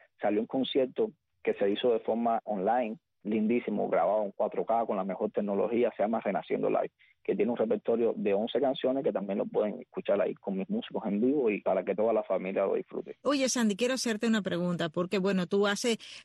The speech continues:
Speaker 2: relativamente poco tiempo que estás ya aquí en Estados Unidos, abriéndote camino en el mundo de la música.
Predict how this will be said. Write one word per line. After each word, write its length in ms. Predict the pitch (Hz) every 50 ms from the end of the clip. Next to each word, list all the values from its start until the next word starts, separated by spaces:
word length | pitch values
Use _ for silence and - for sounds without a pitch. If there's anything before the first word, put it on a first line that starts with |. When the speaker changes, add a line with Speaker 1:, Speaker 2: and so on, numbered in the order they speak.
| - 226 220 247 240 247
Speaker 2:
relativamente 840 | 240 220 214 208 190 247 254 262 254 240 247 254 254 233 277 269
poco 380 | 220 214 - - 240 220 247 240
tiempo 440 | - 233 220 220 226 214 - 254 233
que 80 | -
estás 320 | 190 - - 196 196 185 -
ya 200 | - 180 196 190
aquí 460 | 185 165 - - 202 208 214 196 - _
en 140 | - 185 170
Estados 380 | 175 - - 175 175 175 - 233
Unidos, 340 | 233 277 302 294 285 285 254
abriéndote 500 | 208 170 180 185 185 180 185 196 180 190
camino 460 | - 180 175 190 226 254 254 247 247
en 80 | 233 220
el 100 | 190 180
mundo 260 | 185 196 202 196 208
de 80 | 196
la 80 | 185 185
música. 520 | 185 208 226 220 - 220 - 190 175 170